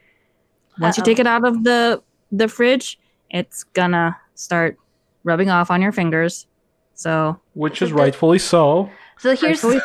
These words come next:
Speaker 2: here's
Speaker 1: but
Speaker 2: the
Speaker 1: it was
Speaker 2: question I have, though.
Speaker 1: Yo.
Speaker 2: After it's out of the dish that you make it in, does it stay in its shape, or does it just kind of blah?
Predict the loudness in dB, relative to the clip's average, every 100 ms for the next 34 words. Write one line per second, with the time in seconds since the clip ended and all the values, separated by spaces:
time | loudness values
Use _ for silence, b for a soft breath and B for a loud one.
0 | -4 -2 0 0 0 0 0 0 -4 -2
1 | 0 0 -2 -4 -4 -8 -14 _ _ _
2 | _ _ -2 2 0 0 0 0 0 -2
3 | 0 2 2 0 -2 -4 0 0 0 -2
4 | -2 -2 -2 -2 -6 -8 b b 2 4
5 | 4 0 -4 -4 0 2 2 2 0 -2
6 | -8 -8 -2 0 -2 -6 -4 -2 0 -2
7 | -4 -6 -6 -4 -4 -4 -8 _ -14 -12
8 | -6 -4 -4 -4 -8 -10